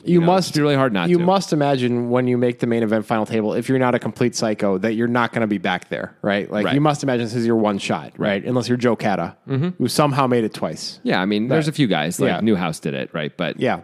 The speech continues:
Speaker 2: but yes, of course you're right. Um, and to be that close, there's three left. I mean, he's second in chips, and he, he's really close to Duhamel in chips, you know, and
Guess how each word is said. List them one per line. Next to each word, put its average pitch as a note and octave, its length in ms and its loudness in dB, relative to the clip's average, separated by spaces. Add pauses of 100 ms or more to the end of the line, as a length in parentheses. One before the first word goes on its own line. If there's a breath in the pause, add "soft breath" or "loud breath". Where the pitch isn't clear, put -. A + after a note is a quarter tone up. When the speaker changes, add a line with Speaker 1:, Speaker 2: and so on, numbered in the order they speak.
Speaker 2:
but B2 180 0
yes, G2+ 280 -2
of F#2+ 80 -8
course - 260 0
you're E2+ 100 -2
right. - 240 -10 (380 soft breath)
Um, F2 460 -4 (920)
and G2 640 -4 (960 soft breath)
to C#3+ 100 0
be C3+ 120 4
that A#2+ 320 0
close, B2 280 0
there's A2+ 180 0
three C3+ 300 0
left. G#2 420 -2
I F#2+ 60 0
mean, F#2+ 180 0
he's F#2 220 -2
second A#2+ 340 -2
in G2+ 100 -4
chips, - 300 -4
and F#2+ 160 -4
he, G2+ 200 -2
he's F#2+ 180 -2
really F#2+ 180 -2
close F2+ 300 -6
to G2 80 -8
Duhamel E2 420 -4
in D2+ 80 -8
chips, - 420 -8
you F2 80 -6
know, D#2 200 -6
and D2+ 160 -8